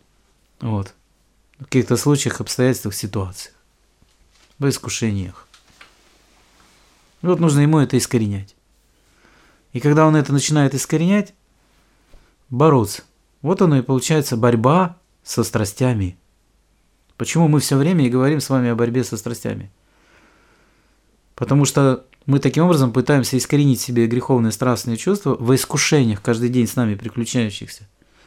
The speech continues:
по отношению к нашим близким, знакомым, там,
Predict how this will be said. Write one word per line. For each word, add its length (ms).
по 100
отношению 440
к 60
нашим 340
близким, 480
знакомым, 600
там, 220